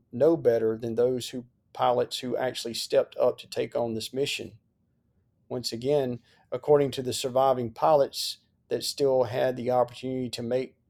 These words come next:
the test run to reach supersonic speed, those that did not make it were possibly at fault for not doing certain things that the surviving pilots are here to tell us about.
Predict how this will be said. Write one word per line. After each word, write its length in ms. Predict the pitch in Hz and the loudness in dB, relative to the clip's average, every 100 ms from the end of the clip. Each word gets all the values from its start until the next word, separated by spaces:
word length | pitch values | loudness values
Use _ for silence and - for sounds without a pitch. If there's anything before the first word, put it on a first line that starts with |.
| _ | _
the 80 | 110 | -10
test 420 | - 139 127 - | 0 0 0 -6
run 420 | 127 123 120 113 - _ _ _ _ _ - | -6 -4 -4 -8 -12 _ _ _ _ _ -12
to 100 | 131 | -6
reach 300 | 135 143 - | -6 -6 -6
supersonic 640 | 131 120 110 139 127 117 | -6 -6 -2 0 0 -4
speed, 400 | - - 151 135 | -8 -6 -4 -2
those 240 | 131 135 127 | 0 0 -2
that 140 | - | -6
did 120 | 120 | -4
not 320 | 117 135 131 | 0 0 0
make 260 | 127 151 156 | 0 -2 -2
it 200 | 113 - | -8 -2
were 100 | 117 | -2
possibly 600 | - 151 156 - 123 120 | 2 2 2 0 -2 -2
at 120 | - | -4
fault 440 | - 160 156 - - | 2 4 6 4 -2
for 140 | 127 | -4
not 400 | 120 135 147 - | 0 2 2 -2
doing 300 | 127 127 123 | -6 -4 -4
certain 380 | - 135 117 123 | -4 -4 -4 -8
things 480 | - 117 117 113 - _ _ _ _ | -6 -6 -6 -8 -12 _ _ _ _
that 140 | 127 - | -4 -4
the 100 | 120 | -4
surviving 520 | - 120 127 127 123 | -6 0 2 2 -2
pilots 460 | 110 120 120 - 117 | -2 0 2 0 -6
are 80 | |
here 240 | 110 127 123 | -6 -6 -6
to 80 | 117 | -4
tell 240 | - 151 | 0 0
us 140 | 139 | 0
about. 360 | 113 95 101 - | -4 -10 -10 -14